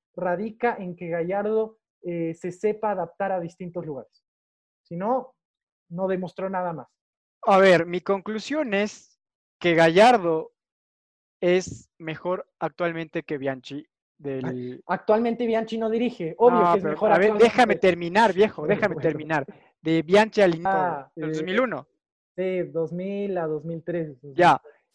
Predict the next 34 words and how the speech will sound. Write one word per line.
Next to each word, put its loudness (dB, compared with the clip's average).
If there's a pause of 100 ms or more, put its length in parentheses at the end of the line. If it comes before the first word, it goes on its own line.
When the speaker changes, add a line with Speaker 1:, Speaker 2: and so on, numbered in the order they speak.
(220)
Speaker 2:
para 8
mí, -6
mi -4
conclusión -6
es -4
Speaker 1:
Ah, -6
Speaker 2:
que 0
Speaker 1:
ya. 0 (800)
Speaker 2:
Gallardo 4 (580)
es -2
muy -6
superior 0
a 6
este -2
Bianchi 0
del -2
dos -10
mil -8
uno. -12 (720)
Muy, -8 (120)
por -2
todas 2
las 4
copas -2
que -2
haya 4
tenido -2
Bianchi -2
internacionalmente -8
con -10
Boca -2
o -6
con -14
Vélez, 2